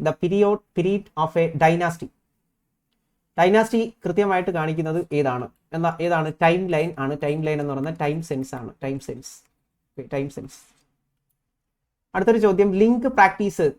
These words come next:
ലിങ്ക് പ്രാക്ടീസ് എന്ന് പറയുമ്പോ, ലിങ്ക് ലെസൺ എന്ന് പറയുമ്പോ എന്താണ്? Associating, associating or connecting micro lesson with macro lesson. Micro lesson-െ macro lesson-ുമായിട്ട്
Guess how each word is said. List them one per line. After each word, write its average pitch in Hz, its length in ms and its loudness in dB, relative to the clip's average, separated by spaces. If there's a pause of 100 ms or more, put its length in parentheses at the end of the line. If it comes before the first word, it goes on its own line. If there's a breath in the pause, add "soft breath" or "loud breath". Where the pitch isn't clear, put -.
(120)
ലിങ്ക് 196 220 -2
പ്രാക്ടീസ് 190 460 0
എന്ന് 180 120 -2
പറയുമ്പോ, 160 500 -2
ലിങ്ക് 185 320 0
ലെസൺ 165 280 0
എന്ന് 151 120 -4
പറയുമ്പോ 147 280 -2
എന്താണ്? 127 340 -6 (400)
Associating, 202 680 2
associating 175 760 -4
or 165 100 -4
connecting 170 520 -4 (800)
micro 214 440 4
lesson 165 340 -2
with 151 160 -4
macro 151 360 -2
lesson. 131 280 -4 (180)
Micro 180 380 0
lesson-െ 175 260 -4
macro 165 480 -2
lesson-ുമായിട്ട് 160 600 -4